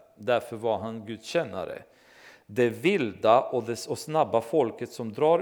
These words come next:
ut vida omkring på jorden för att ta i besittning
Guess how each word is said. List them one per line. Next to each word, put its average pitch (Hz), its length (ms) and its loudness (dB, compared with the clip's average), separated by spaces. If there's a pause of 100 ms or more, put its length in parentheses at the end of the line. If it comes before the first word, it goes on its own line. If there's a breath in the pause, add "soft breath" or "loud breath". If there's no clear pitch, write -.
ut 180 640 -12
vida 131 480 -2
omkring 113 420 -4
på - 160 -8
jorden 113 440 -6
för 110 160 -8
att 104 220 -4
ta 175 200 2
i 156 80 0
besittning 131 760 -6